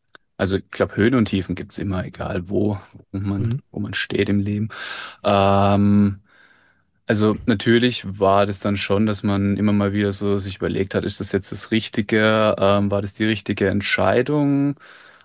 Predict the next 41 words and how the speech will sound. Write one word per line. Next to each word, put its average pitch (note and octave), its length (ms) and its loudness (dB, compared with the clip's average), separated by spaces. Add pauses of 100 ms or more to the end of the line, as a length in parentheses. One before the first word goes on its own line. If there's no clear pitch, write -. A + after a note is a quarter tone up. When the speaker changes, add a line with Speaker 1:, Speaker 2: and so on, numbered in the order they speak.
Speaker 1:
Aber G2 200 4
das G2 200 -2
waren G2+ 220 2
jetzt - 260 -6 (220)
irgendwie G#2+ 260 0
keine G2 260 0
Zweifel, G#2+ 560 0
was A#2 140 0
wirklich G#2+ 240 -4
aufkommen, G#2+ 380 2
sondern, G2+ 180 2
sondern G2+ 340 -2
ich G2+ 120 -6
bin G#2+ 120 2
eh G#2 80 2
ein G#2+ 80 4
Mensch, G#2 240 2
wo G2+ 60 -4
viel B2 380 0
über G#2 180 2
Dinge G2+ 220 0
nachdenkt A2 800 0
dann A2 120 2
nochmal A2 260 2
oder G2 180 0
auch G2+ 120 -2 (140)
viel - 340 -4 (140)
von G#2 240 0
seinen G2+ 200 4
Entscheidungen G#2 420 2
hinterfragt. A2 680 0 (640)
Ähm, G#2 300 4
Speaker 2:
Mhm. - 0 -
Speaker 1:
von G2+ 220 -2
daher G#2 460 2
war F#2 380 -6
das G2+ 260 -8
ein - 240 -18
ganz G2 340 2
logischer G#2+ 360 2
Gedankengang. G#2+ 880 2